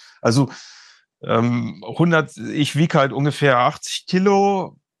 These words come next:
und, äh, hundertsechzig, äh, Liter für einen Anfänger, das ist schon sehr klein, ne? Also man, äh,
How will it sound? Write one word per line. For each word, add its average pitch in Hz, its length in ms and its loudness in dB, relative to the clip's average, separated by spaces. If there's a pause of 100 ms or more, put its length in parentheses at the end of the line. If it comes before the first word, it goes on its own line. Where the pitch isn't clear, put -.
(640)
und, 143 380 -2
äh, 131 260 4
hundertsechzig, 156 1200 -4
äh, 127 540 0
Liter 165 360 2
für - 180 0
einen 123 540 -6
Anfänger, 143 840 2
das - 260 -8
ist 147 100 -4
schon 139 180 0
sehr 123 180 2
klein, 104 440 0
ne? 107 120 -4
Also 117 300 -2
man, 123 540 -6
äh, 92 140 -8